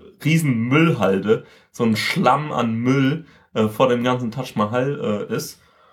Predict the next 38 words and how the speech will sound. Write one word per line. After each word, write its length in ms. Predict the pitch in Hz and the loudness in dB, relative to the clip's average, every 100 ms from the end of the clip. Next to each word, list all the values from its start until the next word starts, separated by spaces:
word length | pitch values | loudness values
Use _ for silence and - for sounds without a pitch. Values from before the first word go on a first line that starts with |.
| _ - | _ -14
Und 340 | - 107 107 | -6 -4 -4
ja. 340 | 92 101 151 - _ _ _ _ | -4 -4 -4 -10 _ _ _ _
Oder 340 | 120 123 120 | 2 6 6
die 280 | 113 120 120 | 4 0 -2
Pyramiden 580 | 110 127 131 131 151 147 | -2 0 2 2 -2 -4
von 260 | - 123 113 | -2 -2 -4
Gizeh, 560 | 139 170 170 160 160 | -6 -4 -2 0 0
ähm, 440 | 160 135 131 139 135 - _ - | 0 0 0 -4 -10 -18 _ -2
hat 220 | 127 - | -2 2
man 220 | 131 131 | 0 4
dann 300 | 127 120 117 | 2 2 -2
immer 300 | - 120 127 | -4 0 4
so 140 | 117 113 | 2 0
schön 560 | - 127 131 131 - - - | 2 4 6 4 -2 -16 -16
die 140 | 110 110 | -8 -2
Vorstellung, 580 | - 113 - 110 113 | 2 2 2 0 0
dass 200 | 110 104 | 0 -4
die 100 | - | -4
sich 200 | 107 113 | -4 -2
im 140 | 117 101 | 0 2
Sand 280 | 107 139 139 | 4 2 0
befinden. 460 | 135 139 127 - | -2 -2 -2 -4
Und 160 | 123 110 | -4 0
wenn 100 | 127 | 0
man 100 | 147 | -2
ein 60 | 147 | -6
bisschen 260 | 160 151 | -6 -4
rauszoomt, 760 | 135 131 160 165 - 151 151 147 - - - | -2 0 0 -2 -4 -4 -4 -8 -14 -20 -14
sieht 240 | - 139 - | -2 -2 2
man, 320 | 139 135 135 | 2 2 0
nee, 560 | 147 185 214 214 208 196 | 0 4 6 6 4 2
die 140 | 185 | 0
sind 260 | 180 170 170 | -2 -4 -2
schon 240 | 165 151 | 0 0
eher 260 | - 139 131 | -2 -2 0
in 100 | 123 | 0
der 80 | 120 | -4
Stadt. 320 | - - - | -4 -6 -8